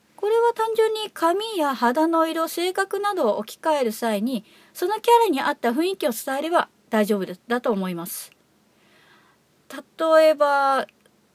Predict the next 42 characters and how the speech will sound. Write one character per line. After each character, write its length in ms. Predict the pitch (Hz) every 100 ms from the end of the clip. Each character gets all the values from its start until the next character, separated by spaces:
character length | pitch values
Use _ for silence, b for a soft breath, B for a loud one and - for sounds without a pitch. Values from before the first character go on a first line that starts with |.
| _ -
そ 460 | - - 254 269
う 40 | 254
で 80 |
す 120 | 240 233
ね、 120 | 233
物 380 | 233 247 254 269
静 520 | - - 294 269 311 _ _ _ _
か 180 | - 311
で 80 | 294
穏 280 | 285 294 302
や 160 | 320
か 140 | 339 339
な 140 | 339
性 220 | 330 320
格 280 | - 320 339
な 140 | 339 320
ら、 340 | 302 294 294 _ _ b b b _ _ _ _ _
う 40 | 262
ー 20 |
ん、 840 | 262 254 254 254 247 247 247 240 _ _ _ _ _ _ _ _ _ _ _ _ _ _ _ _ _ _ _
波 320 | 247 240 247
打 100 | 254
ち 440 | 254 - 277 269 262
際 260 | 254 262
に 120 | 254 254
作 280 | - 269
ら 140 | 269 262
れ 140 | 262
る 120 | 240
波 240 | 208 202 214
の 140 | 226
よ 120 | 233
う 40 | 240
な 80 | 196
性 220 | 196 190
格 300 | - 180 185
と 160 | - 196
か 380 | 185 170 156 - _ _ _
で 140 | 202
す 100 | 202
か 140 | - 156
ね。 180 | 180